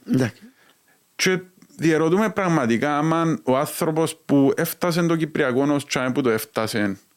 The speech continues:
Speaker 2: στον τελευταίο γύρο, λέει τούν τα πράγματα, αν υπάρχει έδαφος όντως για να
Speaker 1: Ναι.
Speaker 2: συζητούμε το Κυπριακό σήμερα.
Speaker 1: Πρω-, πρώτα να πω εν δύο-τρεις κουβέντες για τον Αναστασιάδη.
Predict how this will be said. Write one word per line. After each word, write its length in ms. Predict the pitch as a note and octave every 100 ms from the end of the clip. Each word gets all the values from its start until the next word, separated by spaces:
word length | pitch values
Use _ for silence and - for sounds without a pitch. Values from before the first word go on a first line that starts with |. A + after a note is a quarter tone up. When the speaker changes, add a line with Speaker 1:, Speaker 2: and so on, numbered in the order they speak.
| _
Speaker 2:
στον 260 | - B2
τελευταίο 400 | A2+ A2+ - A#2+
γύρο, 380 | A2+ G#2+ A2+ A2
λέει 340 | G#2 A2 A#2 A2
τούν 160 | A2
τα 100 | G2+
πράγματα, 680 | - G2+ G#2 F#2+ G2 C#3+ F#3 _ _ _ _ _ _ _
αν 460 | - F3 F#3 G3+ - _
υπάρχει 580 | - C#3+ E3+ E3 - D#3
έδαφος 720 | D#3 D#3+ D#3 D#3+ D#3+ D#3 - - _ - -
όντως 500 | C3+ D3+ C#3+ D3 C3+
για 140 | C#3+
να 80 | C#3
Speaker 1:
Ναι. 60 | D3+
Speaker 2:
συζητούμε 440 | C3 A2+ A#2+ B2+
το 120 | B2+
Κυπριακό 560 | B2+ A#2+ A#2+ G2+ G2+ G#2+
σήμερα. 440 | - G2+ F#2+ G2
Speaker 1:
Πρω-, 200 | A2 E3
πρώτα 320 | - C4 C4+
να 160 | G3 C3
πω 120 | D3
εν 300 | C#3 - -
δύο-τρεις 420 | G#2 G2+ - A#2
κουβέντες 540 | - G#2+ G#2 G#2+ G2+ A2
για 140 | A#2+
τον 160 | A2 G#2+
Αναστασιάδη. 800 | G2+ G2 - - - F#2+ -